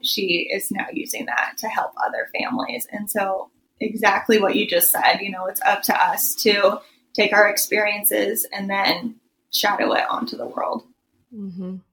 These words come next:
Speaker 2: Oh man, I love that. So baby number two, born during the beginning of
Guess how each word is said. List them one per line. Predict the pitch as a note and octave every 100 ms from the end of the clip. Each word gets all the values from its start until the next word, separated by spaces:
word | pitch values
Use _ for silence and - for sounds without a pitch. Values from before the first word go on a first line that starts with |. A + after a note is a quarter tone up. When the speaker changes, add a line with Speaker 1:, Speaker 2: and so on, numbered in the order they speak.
| -
Speaker 2:
Oh | F#3+ D#3 F#3+
man, | F#3 G3
I |
love | G3 F#3 F#3
that. | - - - - - - -
So | - A3+ G#3+ G3+
baby | G3+ F#3+ G3 B3
number | C#4 D4
two, | D4 C4+ B3 B3 C4 C#4 - _ _
born | - F3+ G3 A3+ A#3+ - _ F#3
during | F3+ G3 G#3+ A3 G#3+
the | F#3+
beginning | F#3 F3+ G3+ A#3 A#3+ A#3
of | A3+